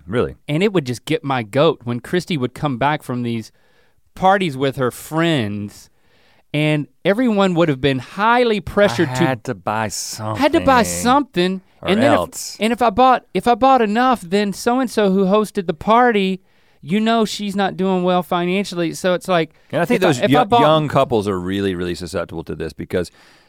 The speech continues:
Speaker 1: again, you're
Speaker 2: if I bought more, it would help her. And then I'm like, "But we don't have the money for this." You were guilted into buying things, but because of group think.
Speaker 1: Yeah, it's that kinda, like, couples in their twenties is, like, that's where a lot of it gets started because you're all trying to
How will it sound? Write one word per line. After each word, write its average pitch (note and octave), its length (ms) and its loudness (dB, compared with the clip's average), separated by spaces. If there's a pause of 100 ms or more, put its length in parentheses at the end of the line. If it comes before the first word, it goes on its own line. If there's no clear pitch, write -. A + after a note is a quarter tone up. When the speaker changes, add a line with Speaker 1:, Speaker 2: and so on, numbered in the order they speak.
(120)
Speaker 1:
again, A2+ 420 0
you're A2 140 0
Speaker 2:
if A2 60 4
I E3+ 100 4
bought D#3+ 320 2
more, G3 380 4
it D#3+ 180 -2
would D#3+ 120 0
help E3+ 300 0
her. G3+ 280 4
And D#3+ 180 -2
then G#3 80 0
I'm G#3+ 80 0
like, G#3+ 220 -2
"But G3 180 -4
we C#4 160 2
don't F4 260 4
have G3+ 200 0
the F#3+ 80 2
money E3+ 280 0
for A#2+ 200 0
this." - 520 -10 (300)
You F#3 140 2
were C4+ 120 2
guilted A3 560 2
into F#3+ 200 -2
buying G3 340 0
things, E3+ 260 -4
but C3+ 240 -4
because E3 280 -2
of B2 160 -2
group E3 420 0 (120)
think. A2 420 -6
Speaker 1:
Yeah, G#2 260 -2
it's A#2+ 200 -4
that A#3+ 140 -2
kinda, G#3+ 200 0
like, C3 180 0
couples F3+ 560 -2
in C3 200 -6
their G#2+ 140 -2
twenties B2+ 800 -6 (460)
is, G2+ 180 -4
like, F#2+ 220 0
that's A#2+ 240 0
where C3+ 120 4
a A2+ 40 4
lot A2 220 2
of G2 80 -4
it G2 60 -6
gets D#2+ 200 -14
started A2+ 460 0
because F2+ 340 -8
you're F#2+ 140 -2
all D#3 180 2
trying G2 240 -6
to D#2 100 -12